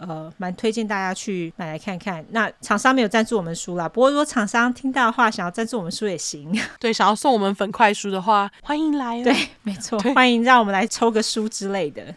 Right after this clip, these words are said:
Speaker 2: 对。
Speaker 1: 好，最后，最后我们要来公布新商品，对吧？
Speaker 2: 对，就是你，我们休息的时候，尤兰达忙着弄出来的新商品。
Speaker 1: 没错，因为大家敲了很久的耳环，耳环这次会有四个样式，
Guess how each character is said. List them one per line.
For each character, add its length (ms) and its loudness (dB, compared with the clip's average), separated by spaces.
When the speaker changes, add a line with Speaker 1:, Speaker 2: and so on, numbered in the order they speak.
Speaker 2:
对。 380 -2
Speaker 1:
好， 340 0
最 380 0
后， 400 2
最 200 -6
后 140 -4
我 60 -6
们 100 -8
要 80 -4
来 140 -2
公 240 -8
布 180 -6
新 320 -8
商 300 -8
品， 260 -14
对 140 -12
吧？ 220 -18
Speaker 2:
对， 380 -8
就 100 -6
是 60 0
你， 420 2
我 60 -6
们 100 0
休 200 2
息 160 -4
的 100 0
时 140 2
候， 100 6
尤 160 -2
兰 220 0
达 260 0
忙 260 0
着 140 0
弄 260 2
出 220 -2
来 220 0
的 260 -6
新 380 2
商 340 4
品。 720 -6
Speaker 1:
没 120 -4
错， 480 -4
因 60 -2
为 20 0
大 180 2
家 120 2
敲 220 -4
了 100 0
很 120 -6
久 160 -6
的 100 -10
耳 180 -10
环， 260 -12
耳 140 -6
环 220 -4
这 140 -6
次 160 -6
会 180 -4
有 100 -4
四 280 -6
个 100 -8
样 300 -8
式， 360 -8